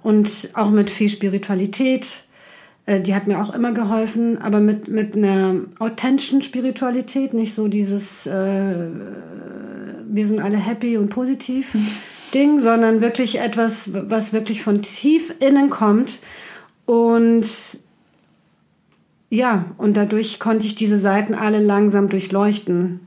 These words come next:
Speaker 1: Ist aber ein langer Weg und, ähm, ja, ist ein langer Weg.
Speaker 2: Ja.
Speaker 1: Und der ist auch nicht vorbei, also.
Speaker 2: Voll, aber es ist ja einfach manchmal gut, sich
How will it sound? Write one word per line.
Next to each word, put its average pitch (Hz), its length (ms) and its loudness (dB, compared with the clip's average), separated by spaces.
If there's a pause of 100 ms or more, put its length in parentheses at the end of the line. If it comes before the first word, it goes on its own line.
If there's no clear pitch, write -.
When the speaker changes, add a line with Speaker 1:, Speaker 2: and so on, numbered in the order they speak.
(420)
Speaker 1:
Ist 208 120 -4
aber 208 180 0
ein 208 60 4
langer 196 320 4
Weg 220 280 2
und, 196 360 -2
ähm, 190 600 0 (380)
ja, 208 140 0
ist 190 180 -4
ein 208 60 2
langer 190 220 0
Weg. 165 200 -8 (1040)
Speaker 2:
Ja. 220 200 -4
Speaker 1:
Und 240 120 4
der 240 100 4
ist 220 80 0
auch 226 60 4
nicht 208 120 4
vorbei, 190 400 2
also. 175 240 0 (240)
Speaker 2:
Voll, 214 160 0 (220)
aber 175 140 0
es 196 100 -2
ist 196 60 -2
ja 208 120 2
einfach 196 220 -4 (180)
manchmal 185 320 -2
gut, 202 180 -6
sich - 220 -10